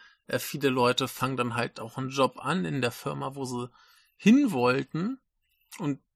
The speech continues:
dann ist das aber ziemlich scheiße da. Und, äh, dann ist das auch kein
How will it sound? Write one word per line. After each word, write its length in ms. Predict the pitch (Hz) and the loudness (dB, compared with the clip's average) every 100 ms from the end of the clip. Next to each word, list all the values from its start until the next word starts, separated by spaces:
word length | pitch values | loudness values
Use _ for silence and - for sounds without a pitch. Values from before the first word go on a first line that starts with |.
| - | -4
dann 200 | 139 139 | -4 -4
ist 200 | - - | -6 -4
das 160 | 139 | -4
aber 200 | 143 131 | -2 -2
ziemlich 360 | - - 139 127 | -2 -4 -6 -6
scheiße 440 | - - 143 139 | -4 -4 -4 -4
da. 240 | 120 - - _ _ _ _ _ _ _ _ _ - | -2 -2 -4 _ _ _ _ _ _ _ _ _ -10
Und, 380 | 120 127 123 - | -6 -6 -6 -8
äh, 240 | 120 113 113 - - - _ | -6 -6 -8 -18 -20 -20 _
dann 140 | 113 131 | -4 -2
ist 180 | - | -2
das 120 | 123 117 | -2 0
auch 260 | 123 - | -2 -2
kein 420 | - 113 117 113 | 0 0 0 -4